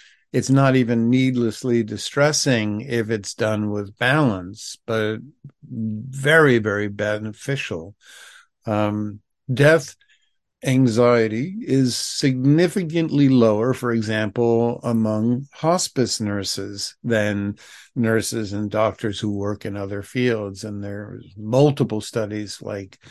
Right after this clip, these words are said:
Graham and Deloach and Mallett, et cetera, who have shown this. Um, there was a study of United States funeral directors who spent a lot of times with those grieving and families who've lost ones.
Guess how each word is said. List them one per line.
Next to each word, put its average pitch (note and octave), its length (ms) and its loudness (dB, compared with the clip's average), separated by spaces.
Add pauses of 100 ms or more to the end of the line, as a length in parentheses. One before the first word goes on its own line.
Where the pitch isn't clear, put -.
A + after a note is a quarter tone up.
(300)
Graham G2+ 720 -2
and G2+ 180 -10
Deloach F#2+ 760 -8
and F2+ 480 -12
Mallett, A2 640 -4
et A#2+ 160 -14
cetera, A2 540 -2
who G2+ 420 -10
have G2+ 220 -10
shown C#3+ 380 2
this. G#2+ 420 -8 (840)
Um, G#2+ 520 0
there A#2+ 180 2
was B2 180 6
a C3 80 4
study D#3 680 2 (320)
of C3 220 4
United C3+ 460 2
States C#3 360 -2
funeral E3 600 4
directors G#2+ 880 -2
who B2 180 0
spent A#2 600 -2
a D3 140 -6
lot A#2+ 380 4
of A#2 160 2
times B2 580 0
with A2+ 440 0
those A2+ 340 0
grieving A2 840 -2
and G#2 200 -10
families G#2 520 -6
who've G2 200 -10
lost C3 400 0
ones. G#2+ 400 -6